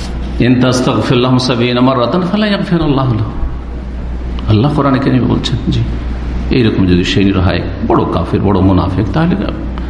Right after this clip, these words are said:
আপনার দোয়াই কবুল হবে না, আপনার বাপ হলেও কবুল হবে, মা হলেও কবুল হবে না, বড় শিরক কুফরি অবস্থায় চলে গেলে। ওয়ান্না বাবা তাওবাতু মাফতুহুন লিকুল্লি মুজরিম, প্রত্যেক গুনাহগারের সামনে তওবা দরজা খোলা আছে, যতই বড় গুনাহ করেন না কেন,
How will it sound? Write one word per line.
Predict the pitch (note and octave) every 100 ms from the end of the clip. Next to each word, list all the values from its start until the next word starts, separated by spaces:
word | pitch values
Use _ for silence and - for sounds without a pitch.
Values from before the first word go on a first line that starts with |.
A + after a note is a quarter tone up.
| - - -
আপনার | G3+ F3+
দোয়াই | F#3 F3
কবুল | D#3 C3+ C3
হবে | A2 G#2
না, |
আপনার | G#2 A#2+ B2+
বাপ | C3 C#3+
হলেও | C3+ G#2
কবুল | G#2 A#2+
হবে, | D#3+
মা | E3
হলেও | C#3 A2
কবুল | F#2+ F2+ F2
হবে | F#2
না, | F#2+ - - - - -
বড় | C3+ B2+
শিরক | - G#2
কুফরি | G#2+ G2 G#2
অবস্থায় | F#2+ F#2+ G2
চলে | F#2+ F2
গেলে। | E2 - - - - - - - - - - - - C#4+ G2+ - - - - - - - - - - - - - - - - - - - - - - - - - - - - - - - - - - - -
ওয়ান্না | C3 D#3+
বাবা | D3 D3+ D#3
তাওবাতু | D#3+ C#3+ D3 D3
মাফতুহুন | C#3 - D#3 D3+
লিকুল্লি | C#3 - C3 B2
মুজরিম, | B2+ A2 A2
প্রত্যেক | - G#3+ G3+ - G3+ F#3
গুনাহগারের | D#3+ D#3+ D#3 D#3 D#3
সামনে | - D3+ C#3 C3+
তওবা | B2 C#3+ C3
দরজা | A2+ A#2 G#2 G#2
খোলা | A#2 F#2
আছে, | E2 -
যতই | - C4+ C4+ - A3+ F#3+
বড় | F#3 D#3
গুনাহ | D3 D3 C#3+
করেন | A#2 G#2+
না | G2
কেন, | G2+ F#2